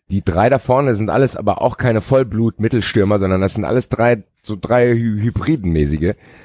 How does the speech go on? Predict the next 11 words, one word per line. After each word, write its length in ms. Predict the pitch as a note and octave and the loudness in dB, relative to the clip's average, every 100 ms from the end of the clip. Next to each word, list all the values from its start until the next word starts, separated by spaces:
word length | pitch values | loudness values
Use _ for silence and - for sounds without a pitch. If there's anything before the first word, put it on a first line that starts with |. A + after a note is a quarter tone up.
| - _ | -20 _
Und 140 | G#2+ G#2+ | -2 0
wenn 120 | G#2 | 0
du 60 | |
das 240 | G#2+ C#3 - | 0 0 2
hinkriegst, 580 | F3 E3+ A#2 F#2 - - _ _ - | 0 0 -2 -2 -8 -18 _ _ -8
dann 120 | D#2+ | -2
können 200 | A#2 A2+ | 0 2
wir 100 | G2+ | 2
wirklich 340 | C3+ D3+ B2+ | 2 2 -2
vielleicht, 480 | - A2+ F2+ F2 - | 0 0 2 0 -4
äh, 280 | D#2 D#2 | -4 -2